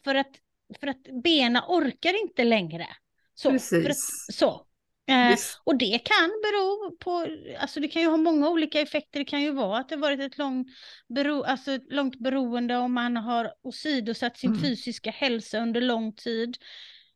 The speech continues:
Speaker 1: Men det kan också vara benskörhet. Alltså det kan vara egentligen
Speaker 2: Ja.
Speaker 1: vad som helst.
Speaker 2: Ja, visst. Och det här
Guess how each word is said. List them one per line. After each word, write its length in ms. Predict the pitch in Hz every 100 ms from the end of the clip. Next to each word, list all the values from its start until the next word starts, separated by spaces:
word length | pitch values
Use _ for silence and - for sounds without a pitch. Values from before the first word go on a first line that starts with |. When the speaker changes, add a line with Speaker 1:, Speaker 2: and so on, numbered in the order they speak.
| _ _ -
Speaker 1:
Men 100 | 254
det 80 | 262
kan 300 | 262 170 214
också 260 | 247 -
vara 220 | 233 262 247
benskörhet. 840 | 214 226 277 339 262 - 269 302
Alltså 200 | 330 330
det 80 | 320
kan 180 | - 339
vara 120 | 349
egentligen 320 | 330 - 302
Speaker 2:
Ja. 60 | 302
Speaker 1:
vad 100 | 294
som 140 | 294
helst. 600 | 254 - - - - - _ _ _ _ _ _ _
Speaker 2:
Ja, 160 | - 165
visst. 420 | 175 165 - -
Och 100 | 202
det 100 | 196
här 400 | 214 202 175 170